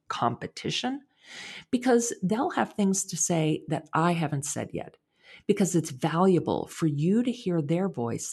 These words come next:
as well as mine, because our voices can be more powerful together than separate. And because there are plenty of clients to go around. When you have guests on, you build relationships that can lead to future collaborations.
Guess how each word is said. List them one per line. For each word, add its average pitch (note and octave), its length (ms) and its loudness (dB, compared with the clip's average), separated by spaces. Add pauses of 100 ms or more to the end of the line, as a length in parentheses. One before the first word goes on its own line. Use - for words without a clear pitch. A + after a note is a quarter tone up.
(100)
as G#3 280 -2
well B3 200 0
as G3 160 -2
mine, - 300 -6 (480)
because F#3 380 0
our G3+ 200 4
voices G3+ 600 0
can D3 180 -4
be C#3 140 2
more C#3 320 0
powerful D3+ 520 -4
together C#3 760 -4
than B2 180 -6
separate. - 560 -8 (480)
And B3+ 380 2 (280)
because B3+ 340 4
there A#3+ 160 2
are A#3 40 4
plenty C#4+ 480 -2
of C#4 120 -4
clients G#3+ 540 0
to A3 100 0
go A3 160 2
around. A3+ 500 -2 (800)
When G#3+ 180 6
you C#4 140 8
have D4+ 200 2
guests - 360 -2
on, - 260 -4 (300)
you F#3+ 80 0
build G3+ 300 2
relationships G3+ 920 0
that - 200 -4
can D#3+ 160 2
lead D3+ 220 2
to D3+ 80 -4
future F3 420 -2
collaborations. C3+ 1000 -6